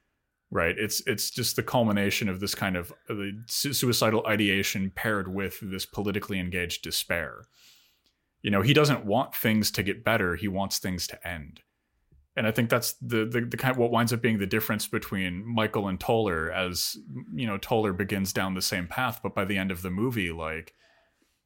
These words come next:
realizes that there's something there, there, he can, instead of, instead of succumbing to the despair, he can participate in creation. Right? The, 'cause, uh, there's that question he asked, right? Like, that, that you brought up, like, "Will God forgive us for what we've done?"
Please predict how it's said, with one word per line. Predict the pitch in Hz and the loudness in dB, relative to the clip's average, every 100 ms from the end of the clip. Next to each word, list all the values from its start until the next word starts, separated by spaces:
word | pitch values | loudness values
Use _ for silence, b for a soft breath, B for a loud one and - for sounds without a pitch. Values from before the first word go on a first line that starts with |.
| _ | _
realizes | - 117 123 110 110 101 95 | -2 4 6 6 4 2 0
that | 104 98 | 0 0
there's | 101 95 - - _ - - _ | 0 0 -2 -4 _ -20 -20 _
something | - - 107 110 95 92 110 - - | -2 0 0 0 0 -2 -8 -16 -14
there, | - 135 120 131 | -8 -4 0 0
there, | 131 127 | 2 2
he | 123 | 2
can, | 135 139 | 2 0
instead | 139 123 - 127 | 0 0 4 4
of, | 123 113 117 | 2 -2 -4
instead | 113 127 | 0 2
of | 113 | 2
succumbing | - 120 113 | 0 0 0
to | 104 | 0
the | 95 | -2
despair, | 92 - 117 104 | 0 0 0 0
he | 107 | 0
can | 110 | -2
participate | 98 98 113 - 98 87 | -2 0 0 0 -2 -2
in | |
creation. | 82 85 85 87 - 65 - b b b b b b b | -4 -4 -2 -2 -4 -10 -18 b b b b b b b
Right? | 110 110 | 2 4
The, | 123 127 | 4 4
'cause, | 135 135 131 | 6 6 4
uh, | 123 117 | 2 0
there's | 131 123 113 | 2 2 4
that | 104 | 2
question | - 147 104 | 2 0 0
he | 87 | 0
asked, | 78 - | 0 0
right? | - 87 | -2 -2
Like, | 92 87 | -4 -6
that, | 90 | -6
that | 92 95 | -6 -6
you | 92 | -4
brought | 92 85 | -2 0
up, | 87 - | 0 -2
like, | 85 | -6
"Will | 90 95 | -2 0
God | 92 85 87 | 2 0 -2
forgive | - 78 95 | -6 -4 -4
us | 67 - - | -4 -4 -4
for | 98 | -4
what | 80 78 | -6 -8
we've | 78 - | -10 -8
done?" | 78 92 - | -8 -8 -14